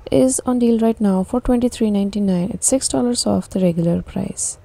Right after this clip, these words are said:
Hair Grow, you get two packs of these, and these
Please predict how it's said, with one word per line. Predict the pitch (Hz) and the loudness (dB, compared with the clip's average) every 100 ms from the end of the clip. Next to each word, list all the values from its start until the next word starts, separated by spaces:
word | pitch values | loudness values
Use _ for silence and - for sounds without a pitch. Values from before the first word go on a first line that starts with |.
| - - - - - - - - - - - - - - - - - - | -20 -20 -20 -20 -20 -20 -20 -20 -20 -20 -20 -20 -20 -20 -20 -20 -20 -8
Hair | - 269 269 | 2 4 4
Grow, | 262 233 220 220 | 4 2 4 4
you | - 185 190 | 0 0 0
get | 185 190 - | 2 -2 -4
two | - 311 | -4 -2
packs | 349 - - 226 - - - | 0 0 0 -2 -8 -10 -4
of | 226 220 | -4 -2
these, | 208 190 190 - - - - - - - - | 0 0 0 -4 -12 -20 -20 -20 -20 -20 -4
and | 214 196 185 254 208 | 2 4 2 2 2
these | 208 214 | 4 2